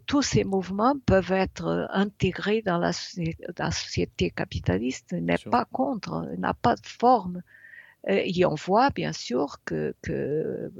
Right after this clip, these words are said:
Speaker 1: maintenant il y a des mouvements pour, euh,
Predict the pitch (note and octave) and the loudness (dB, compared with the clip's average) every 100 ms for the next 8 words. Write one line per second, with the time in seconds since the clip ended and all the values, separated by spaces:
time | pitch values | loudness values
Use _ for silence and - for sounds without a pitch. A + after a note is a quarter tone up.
0 | - D3+ D3+ D#3 E3+ A#3 B3+ F3 E3 F3 | -14 -4 -2 0 2 2 0 -2 2 2
1 | G#3 - _ _ _ _ E3+ E3+ E3+ G3+ | 0 -6 _ _ _ _ -4 -2 0 -2
2 | - E3 F3 A3 - _ _ _ _ _ | -2 2 4 4 0 _ _ _ _ _
3 | _ - A3 A#3 F3+ D#3+ D3 D3 | _ 4 8 8 8 6 2 0